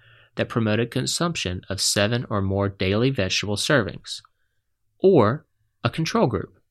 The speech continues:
that received written information about diet and prostate cancer.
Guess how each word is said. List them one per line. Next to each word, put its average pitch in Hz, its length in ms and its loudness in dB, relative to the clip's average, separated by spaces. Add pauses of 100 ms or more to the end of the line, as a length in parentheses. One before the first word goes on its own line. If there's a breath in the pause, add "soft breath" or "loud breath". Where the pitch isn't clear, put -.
that 98 140 -4
received 113 340 2
written 135 320 2
information 95 720 -2
about 98 300 -2
diet 90 400 -4 (240)
and 110 100 -2
prostate 104 400 -2
cancer. - 500 -12